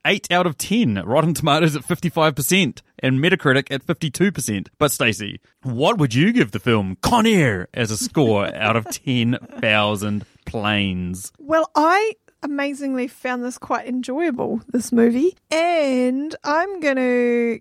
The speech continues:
Speaker 2: go higher than the Rotten Tomatoes and Metacritic people.
Speaker 1: Holy shit.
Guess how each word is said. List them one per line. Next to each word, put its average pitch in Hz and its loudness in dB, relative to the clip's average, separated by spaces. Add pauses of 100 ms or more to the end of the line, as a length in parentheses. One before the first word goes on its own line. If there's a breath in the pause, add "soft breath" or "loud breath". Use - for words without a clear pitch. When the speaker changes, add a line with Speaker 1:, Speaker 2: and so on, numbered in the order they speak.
(100)
Speaker 2:
go 233 0
higher 302 0
than 247 -2
the 220 -4
Rotten 226 -2
Tomatoes 214 -2
and 214 -4
Metacritic - -8
people. - -6 (180)
Speaker 1:
Holy 190 0
shit. 135 -2